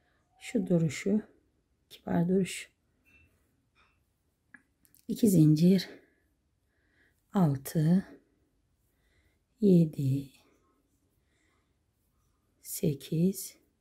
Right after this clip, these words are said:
dokuz, on,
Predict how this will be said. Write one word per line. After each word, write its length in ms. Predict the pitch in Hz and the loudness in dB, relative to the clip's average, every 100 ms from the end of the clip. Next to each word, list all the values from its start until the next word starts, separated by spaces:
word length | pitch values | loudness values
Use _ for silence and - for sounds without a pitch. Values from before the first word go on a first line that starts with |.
| _ _ _ _ _ _ _ _ _ _ _ _ _ _ - | _ _ _ _ _ _ _ _ _ _ _ _ _ _ -2
dokuz, 1040 | 185 165 - - 156 170 214 - - - - _ _ _ _ _ _ _ _ _ _ _ _ _ _ _ _ _ _ - | 0 0 -6 -4 0 2 2 -2 -14 -18 -20 _ _ _ _ _ _ _ _ _ _ _ _ _ _ _ _ _ _ -6
on, 600 | 175 160 151 185 233 | -2 0 2 2 2